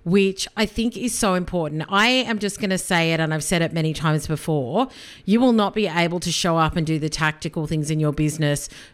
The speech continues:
do the risky things, do the things that are gonna help you move forward if you have not mastered your mind. So we go through a number of key elements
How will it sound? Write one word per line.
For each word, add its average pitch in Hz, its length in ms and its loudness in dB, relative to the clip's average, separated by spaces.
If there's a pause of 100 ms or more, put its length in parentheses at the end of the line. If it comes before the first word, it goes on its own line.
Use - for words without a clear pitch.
(720)
do 196 160 6
the 175 120 0
risky 170 360 -2
things, 156 460 -2
do 180 160 0
the 170 120 -2
things 156 400 -2
that 160 100 0
are 151 40 2
gonna 151 200 0
help 151 260 -4
you 156 80 2
move 147 220 0
forward 147 640 0 (340)
if 185 300 2
you 180 220 4
have 165 200 2
not 160 260 -2
mastered 165 720 -2 (300)
your 160 220 2
mind. 143 580 0 (260)
So 196 500 2
we 233 220 -2
go 240 340 -2
through 359 460 -4
a 226 80 0
number 185 480 0
of 180 280 -2 (120)
key 190 480 0
elements 165 600 0